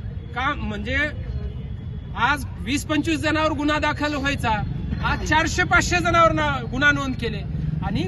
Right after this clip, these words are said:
कॉम्बिंग ऑपरेशन एवढ्या निष्ठुरतेने केलं. घरात घुसले पोलीस,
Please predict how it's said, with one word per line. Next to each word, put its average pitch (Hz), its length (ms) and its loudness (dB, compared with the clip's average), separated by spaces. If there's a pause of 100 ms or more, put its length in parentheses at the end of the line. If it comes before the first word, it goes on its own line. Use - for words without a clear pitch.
(120)
कॉम्बिंग 247 400 4
ऑपरेशन 285 640 0 (380)
एवढ्या 269 240 4
निष्ठुरतेने 370 680 2
केलं. 277 300 0 (420)
घरात 302 240 2
घुसले 330 320 0
पोलीस, 349 360 -2